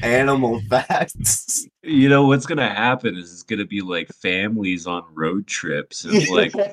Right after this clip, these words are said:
Speaker 2: parents are gonna, like, try to put some shit on to, like, amuse their kids, and they're gonna click on our innocent-looking podcast,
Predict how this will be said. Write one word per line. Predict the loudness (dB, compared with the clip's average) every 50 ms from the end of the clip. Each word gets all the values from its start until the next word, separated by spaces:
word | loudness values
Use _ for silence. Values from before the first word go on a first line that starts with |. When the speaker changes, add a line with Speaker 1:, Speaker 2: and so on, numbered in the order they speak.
| -8 _ -2
Speaker 2:
parents | 0 2 2 0 0 -2
are | -2
gonna, | 0 0 2 4
like, | 4 4 2 0 -4
try | -8 -4 0 2 2
to | 2 0
put | -2 -4 -8 -8
some | -6 -4 -4 -2 -2
shit | -2 -2 0 0 0 0
on | 0 0 -2 -2 -4 -6
to, | -6 -2
like, | -2 0 0 -2
amuse | -4 -4 -4 -2 -2 -2 -2 -2
their | 0 0 0 0
kids, | -2 -4 -2 -2 0 0 -2 -4 -8 -14 -18 _ _ _ _ -8 -4
and | -2 0 0
they're | 0 0 0
gonna | 0 -2 -2 -2
click | 0 0 0 2 0
on | 0 0 2
our | 2 2 2 2 2 2 0 _ _ -20 -20 _ _ _ -2
innocent-looking | 0 0 0 0 -2 -2 -4 -4 -4 -4 -4 -6 -4 -4 -6 -6 -6 -6 -4
podcast, | -2 0 2 2 0 -2 -2 0 0 2 2 2 0 0 -2 -4 -8 -14 -18